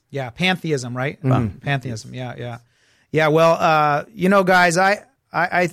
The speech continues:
Speaker 1: I think it's just a big blessing to have you here, and I thank you so much for what you're doing. Uh, praise God for that, uh, what he's doing. And if you're listening, I hope that this has been an encouragement to you that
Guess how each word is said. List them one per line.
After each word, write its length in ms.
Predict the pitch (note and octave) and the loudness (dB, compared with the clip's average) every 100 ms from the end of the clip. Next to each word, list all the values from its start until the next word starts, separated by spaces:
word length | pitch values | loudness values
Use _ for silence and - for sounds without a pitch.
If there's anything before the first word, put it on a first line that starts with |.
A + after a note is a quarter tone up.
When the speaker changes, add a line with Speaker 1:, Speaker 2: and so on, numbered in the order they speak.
| - | -2
Speaker 1:
I 120 | F3 | 0
think 120 | G#3 | 0
it's 100 | F#3 | 2
just 180 | G3 F3+ | 0 0
a 40 | |
big 180 | E3 F3+ | 0 0
blessing 300 | D#3 F3 F3+ E3+ | 2 2 2 0
to 60 | |
have 220 | D#3 E3 | 2 0
you 100 | E3+ | 0
here, 300 | D#3+ E3+ E3+ E3+ | 0 2 2 2
and 160 | D#3 | 0
I 60 | D3+ | -2
thank 220 | F3+ F3 | -2 -2
you 60 | E3+ | -2
so 180 | - F3 | -2 0
much 160 | E3 | -2
for 100 | - D3+ | -2 -2
what 140 | D#3 | 0
you're 100 | D3 | -2
doing. 360 | C#3+ D3+ F3 F#3 _ _ _ - | 0 0 -2 -10 _ _ _ -6
Uh, 400 | D3 C#3 C#3 C#3 | -2 0 0 -2
praise 340 | - E3+ D#3+ | -2 -2 0
God 320 | D3 D3+ D#3 | 0 2 0
for 120 | D3+ E3 | -2 0
that, 340 | D#3+ E3 - D#3+ D3 D3+ - | 2 0 -2 -4 -4 -6 -10
uh, 20 | |
what 260 | - D3+ | -2 -2
he's 140 | D3 D3 | 0 -2
doing. 300 | D3+ D#3+ E3 | 0 0 -2
And 160 | E3 E3+ | -4 -4
if 160 | F3+ | 0
you're 120 | A#3+ | 2
listening, 380 | A3+ A#3 A3+ G3 | 2 2 0 -2
I 160 | G3 G#3 | 0 0
hope 320 | F#3+ A3+ A#3 | 2 0 2
that 360 | G3+ F#3 F3+ _ _ _ | 2 2 0 _ _ _
this 140 | G3 G3+ | 0 0
has 120 | F3 | 0
been 140 | F#3 | 0
an 120 | F3+ | 2
encouragement 640 | F3 D#3+ G3 G3+ F3 F3 - | 0 0 2 2 2 -2 -2
to 100 | D#3+ | -2
you 260 | F#3 G#3 | 2 2
that 240 | E3+ D#3+ | 4 0